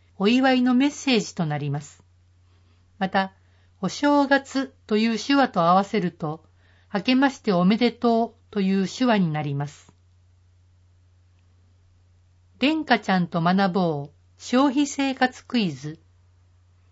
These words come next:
問題。パソコンでインターネットを見ていたら、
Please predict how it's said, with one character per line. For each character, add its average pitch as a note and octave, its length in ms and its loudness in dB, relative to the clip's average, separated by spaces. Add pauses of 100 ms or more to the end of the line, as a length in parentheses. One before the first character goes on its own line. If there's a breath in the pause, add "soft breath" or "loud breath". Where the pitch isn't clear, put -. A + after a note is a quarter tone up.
(220)
問 A3+ 300 2
題。 G3 300 0 (1080)
パ G#3 120 0
ソ C#4 160 0
コ C#4 160 2
ン B3+ 140 4
で A#3+ 260 2
イ A#3+ 140 2
ン C#4+ 100 0
タ C#4+ 200 2
ー C#4+ 40 4
ネ D4 140 0
ッ D4 80 -8
ト G#3+ 180 -2
を F#3 80 2
見 A#3 140 2
て F#3 160 -2
い E3 100 -2
た F3+ 140 0
ら、 D#3 220 -6